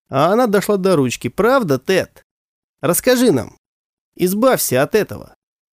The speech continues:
Она блевала по всему дому». «Заткнись! Прекрати!» «И видела чертей? Или до этого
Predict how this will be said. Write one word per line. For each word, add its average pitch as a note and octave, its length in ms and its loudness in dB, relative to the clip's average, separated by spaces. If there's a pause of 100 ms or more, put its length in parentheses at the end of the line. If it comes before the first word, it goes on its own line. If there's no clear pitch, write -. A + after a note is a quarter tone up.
(200)
Она E3 220 2
блевала A3+ 440 2
по G#3 120 -2
всему A3+ 320 0
дому». G3 360 0 (1200)
«Заткнись! C#3+ 920 2 (580)
Прекрати!» G3+ 840 2 (1200)
«И C#3 140 0
видела A3+ 340 0
чертей? C4 580 0 (580)
Или G#3 220 2
до G#3+ 140 2
этого A3+ 640 2